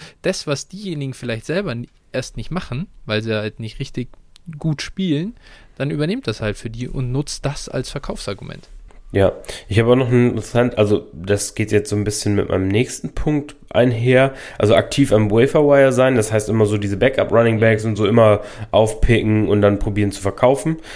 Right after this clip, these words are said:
Speaker 2: Äh, das kann immer mal ganz gut klappen, so kannst du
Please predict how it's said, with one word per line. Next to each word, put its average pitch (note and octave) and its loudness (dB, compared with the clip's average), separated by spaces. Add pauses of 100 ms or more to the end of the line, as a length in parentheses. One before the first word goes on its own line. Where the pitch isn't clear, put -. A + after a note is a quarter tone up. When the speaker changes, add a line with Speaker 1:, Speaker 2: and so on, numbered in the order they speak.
(140)
Speaker 2:
Äh, G#2+ 6
das F#2+ -2
kann A#2+ 2
immer G#2+ 4
mal G#2 6
ganz G2 0
gut G#2+ -6
klappen, C#3+ 2
so A2 2
kannst G#2+ 0
du G#2 2